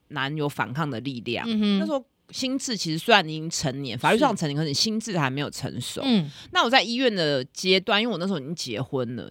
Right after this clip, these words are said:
Speaker 1: 就是，而且我先生是院内的学长跟医师，
Speaker 2: 是。
Speaker 1: 这也是一个保护伞。
Speaker 2: 啊，
Speaker 1: 对。
Speaker 2: 真的，大家不敢动。
Speaker 1: 对，然后
Speaker 2: 嗯。
Speaker 1: 到了现在在职场上，就已经是主治医师了。
Speaker 2: 嗯，嗯，嗯。
Speaker 1: 所以根本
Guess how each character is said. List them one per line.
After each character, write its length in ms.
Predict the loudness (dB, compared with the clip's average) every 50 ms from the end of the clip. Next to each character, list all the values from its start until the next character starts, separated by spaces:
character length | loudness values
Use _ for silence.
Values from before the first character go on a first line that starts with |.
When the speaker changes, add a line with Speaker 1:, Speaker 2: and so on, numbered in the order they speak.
| -12 -6
Speaker 1:
就 100 | -4 -2
是， 160 | -2 2 2
而 80 | 2 4
且 100 | 4 4
我 80 | 2 2
先 200 | 2 2 2 2
生 180 | 2 2 0
是 60 | 0
院 260 | 2 2 2 2 2 0
内 160 | -2 -4 -4
的 240 | -6 -8 -10 -12 -12 -16 _
学 280 | -14 -10 -6 -4 -4 -4
长 200 | -4 -6 -8 -8
跟 120 | -8 -10
医 80 | -10 -6
师， 120 | -4 -2
Speaker 2:
是。 240 | -2 -2 -2 -6 -8 -4
Speaker 1:
这 120 | 2 2
也 100 | 4 4
是 140 | 4 4 4
一 20 | 4
个 100 | 4 4
保 200 | 4 2 0 2
护 160 | 2 0 0
伞。 280 | -2 -4 -8 -8 -8 -8 -4
Speaker 2:
啊， 880 | 0 0 2 4 4 2 2 2 2 4 6 6 6 6 6 6 4
Speaker 1:
对。 160 | 4 4 2
Speaker 2:
真 80 | 2 4
的， 100 | 2 0
大 120 | 2 2
家 80 | 0 0
不 100 | 0 0
敢 160 | -2 -2 -2
动。 240 | 0 0 0 0 0 -4 0
Speaker 1:
对， 240 | 2 4 4 4 2 0
然 100 | 0 2
后 180 | 2 2 2 2
Speaker 2:
嗯。 160 | 0 -4 -4 0
Speaker 1:
到 320 | 2 2 4 4 2 2
了 160 | 2 2 2
现 280 | 2 2 2 2 2 4
在 160 | 4 4 4
在 120 | 4 2 0
职 220 | -2 -4 -6 -4
场 260 | -2 -2 -2 -2 -2
上， 120 | -2 -2 0
就 100 | 0 -2
已 60 | -2
经 100 | 0 0
是 80 | -2 -2
主 220 | -2 -4 -6 -6
治 240 | -4 -2 0 0 0
医 180 | 0 0 -2
师 440 | -2 -2 -2 -2 0 0 2 4 4
了。 60 | 4
Speaker 2:
嗯， 260 | 4 2 2 0 0 2
嗯， 220 | 2 2 2 2 2
嗯。 280 | 2 0 0 0 -2 -8 -4
Speaker 1:
所 140 | 0 2 2
以 60 | 2
根 200 | 4 4 2 4
本 280 | 4 0 0 -2 -8